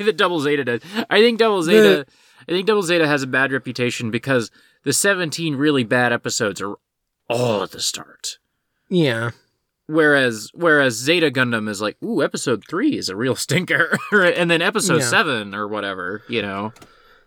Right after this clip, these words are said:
Speaker 2: Um, I will say that, that Zeta Gundam, like, there are some episodes that are fun, eh, or interesting, but you,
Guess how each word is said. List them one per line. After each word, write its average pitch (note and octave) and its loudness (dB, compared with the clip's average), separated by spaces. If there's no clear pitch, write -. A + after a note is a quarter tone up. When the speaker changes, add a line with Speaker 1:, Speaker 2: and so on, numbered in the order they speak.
Speaker 2:
Um, C#3+ 0
I G#3+ 6
will B3+ 10
say G3+ 2
that, E3 -2
that F3 6
Zeta F#3 4
Gundam, D3 0
like, E3+ 2
there A3+ 10
are A#3 6
some A#3 0
episodes G3 2
that F3 4
are C3 4
fun, C#3+ 0
eh, C#3 0
or E3 4
interesting, F3 -2
but F3+ 6
you, F#3+ -4